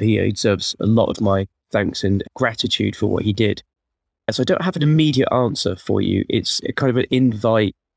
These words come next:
You know people who can get you in that room, rather than there's a, a, like, a place you fill out a form and they say yes or no. It's more of a, an invite only thing. But saying that, there is loads of stuff,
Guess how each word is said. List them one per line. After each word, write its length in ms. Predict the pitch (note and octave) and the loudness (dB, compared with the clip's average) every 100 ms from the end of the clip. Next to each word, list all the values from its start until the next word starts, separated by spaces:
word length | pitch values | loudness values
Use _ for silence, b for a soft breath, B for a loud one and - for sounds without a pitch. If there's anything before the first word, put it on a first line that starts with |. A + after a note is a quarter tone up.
| - C3 | -8 2
You 160 | C3 | 4
know 280 | B2+ A#2+ A#2+ | 4 4 2
people 340 | C3 A#2+ B2 | 0 0 0
who 400 | G2+ A#2 A2+ A2 - | 2 4 4 2 0
can 240 | - A2+ G#2+ | 0 2 2
get 380 | A#2 - - | 0 -2 0
you 180 | A2+ G#2 | 2 2
in 160 | A#2 A#2 | 2 2
that 140 | G#2+ A2 | 2 0
room, 380 | A#2 A2 G#2+ - _ _ _ _ - | 0 2 0 -4 _ _ _ _ -6
rather 420 | A2+ B2 A#2+ G2+ | 0 2 2 0
than 280 | G2+ G#2+ G#2 | -2 2 2
there's 220 | G#2 G2 | 2 2
a, 200 | G2+ - | 2 2
a, 100 | - - | 0 -2
like, 160 | - | -4
a 40 | F#2+ | 0
place 280 | A#2 G#2+ | 0 0
you 60 | A#2 | -2
fill 160 | A#2+ G#2+ | 0 0
out 80 | G#2 | 0
a 20 | |
form 320 | - A2+ G#2 | 2 2 4
and 80 | G#2 | 2
they 80 | G2+ | 0
say 140 | G#2 | 0
yes 260 | G#2 G2 G2 | 0 0 0
or 60 | |
no. 200 | G#2 G2 | 2 2
It's 160 | G2 - | 0 2
more 240 | A#2 A2 | 2 2
of 120 | G2 | 2
a, 200 | G2+ G2 - | 0 0 0
an 200 | - A2 | 0 2
invite 320 | G#2+ G#2 G#2 | 2 0 0
only 280 | G2+ G2 F#2+ | 0 -2 -4
thing. 400 | - F#2+ G2 - _ _ _ C3+ | -2 -4 -4 -8 _ _ _ -4
But 140 | - | -2
saying 360 | - D3 B2+ A#2 | 0 2 4 2
that, 320 | C#3+ A#2 - _ _ | 2 0 -2 _ _
there 140 | D3 C3 | 2 2
is 100 | A#2 | 2
loads 480 | A#2 B2+ C3+ B2 G#2+ | 2 4 4 4 0
of 80 | |
stuff, 380 | - G#2 G#2 - | 0 0 -2 -6